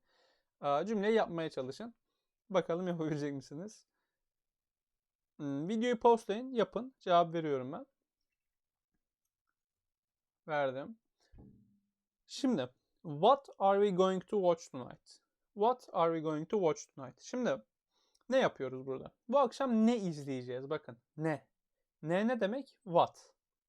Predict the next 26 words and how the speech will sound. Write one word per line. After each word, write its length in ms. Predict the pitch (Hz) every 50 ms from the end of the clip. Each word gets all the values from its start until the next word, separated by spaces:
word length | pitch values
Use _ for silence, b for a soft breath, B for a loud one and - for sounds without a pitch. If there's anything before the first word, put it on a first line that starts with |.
| _ _ _ _ _ _ -
O 100 | - 208
zaman 380 | 220 233 233 226 233 226 208 - _ _ _ _
soru 360 | - - - 165 185 214 254
kelimeleri, 720 | - - 254 220 185 170 160 156 147 147 151 135 139 139 - -
hmm, 240 | 170 143 135 131 - - _ -
bir 100 | 185 202
soru 240 | - - 202 208 226
kelimesi 460 | 226 233 226 226 226 226 220 - 190 190
varsa 520 | 233 285 277 - - - 135 135 - - _ _ _
cümlede, 320 | - 139 131 127 123 127 147
yani 340 | 147 147 143 143 139 143
ne, 400 | 143 147 143 139 139 135 135 135
nerede, 440 | 143 143 143 143 143 135 139 139 143
ne 120 | 147 151 147
zaman, 380 | 143 139 135 135 135 135 143
neden 440 | 147 151 139 143 135 135 120 151 135
gibi, 320 | 139 135 127 151 190 254 - _ _ _ _ _ _ _ _ _ _ _ -
e, 180 | 147 151 175 202
bunu, 400 | 240 240 220 233 226 190 190 185
bizim 240 | 175 190 240 233 226
en 180 | 233 220 208
başta 240 | 196 180 - - 170
su-, 140 | - - - _ _ -
bunu 200 | 185 196 180 -
kullanmamız 560 | - 143 135 131 131 127 127 131 127 - -
lazım. 320 | - - - - - _